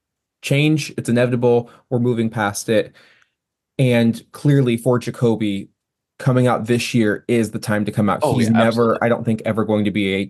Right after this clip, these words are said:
Speaker 1: a top five pick. It, it's, it's a weaker draft, and you also run the risk of, of getting injuries and, you know, maybe head coaching changes, then you have to transfer and so, and so on. So the, I, I get it. It's, it's incredibly
Speaker 2: It's premium time for him.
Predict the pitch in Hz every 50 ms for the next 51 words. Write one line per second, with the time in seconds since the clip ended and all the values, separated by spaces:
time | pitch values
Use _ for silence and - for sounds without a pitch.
0 | - - 120 117 - - - 107 - - - 104 87 87 - _ - - - -
1 | 104 - - 104 - - - 123 - 101 95 92 110 123 127 - 147 127 - 110
2 | 104 101 101 101 - - - - _ _ _ _ _ _ _ - 127 123 120 120
3 | 120 117 113 117 - 131 113 120 113 117 117 107 110 104 101 - - - 139 -
4 | - 113 107 101 104 104 - 113 - - 123 107 107 101 - 135 135 127 127 127
5 | 127 120 117 120 117 - - _ - _ _ _ _ _ - 127 113 110 107 107
6 | 107 110 110 104 - - - - 131 113 104 104 104 - 107 104 107 113 110 -
7 | - 139 135 135 - 139 127 - 131 123 123 117 113 113 117 113 110 110 113 104
8 | - - 123 117 117 - - - 104 131 127 - - - 139 139 151 143 135 -
9 | 139 107 90 85 87 101 - 131 113 120 127 143 139 143 - - _ _ _ _
10 | - 127 - - 131 127 127 117 127 110 98 - - 110 - - - - 127 120
11 | 117 - - 127 123 117 120 120 113 113 113 117 - - 156 143 135 127 117 110
12 | 107 101 - 107 95 87 92 - 85 104 - - 107 113